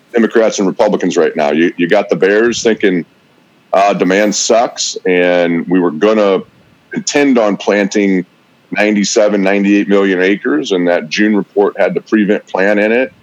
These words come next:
and the number's ninety-one point seven, and we're gonna go on down the road, and crop's great, and we're gonna have a two billion bushel carryout. And then you have the other side thinking,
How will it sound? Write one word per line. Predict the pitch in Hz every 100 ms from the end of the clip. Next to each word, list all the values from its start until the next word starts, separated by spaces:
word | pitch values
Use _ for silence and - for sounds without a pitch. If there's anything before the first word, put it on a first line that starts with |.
| _ _ _ _ -
and | 98
the |
number's | 98 101 101 92
ninety-one | 98 95 98 101 104
point | 113 113
seven, | - 135 - 73
and | 78 82
we're | 85
gonna | 92 90
go | 92 92
on | 92
down | 95 95
the | 92
road, | 90 107 139 120
and | 85 76 _ _ - - - _ _ -
crop's | 120 117 -
great, | 104 113 147 151
and | 117
we're | 104
gonna | 107 110
have | 107 110
a |
two | 101 123
billion | 107 113
bushel | 104 117 113
carryout. | 151 147 95 57 - - _ -
And | 92
then | 107
you | 110
have | 110
the | 110
other | 165 -
side | 127 107 -
thinking, | 113 107 107 98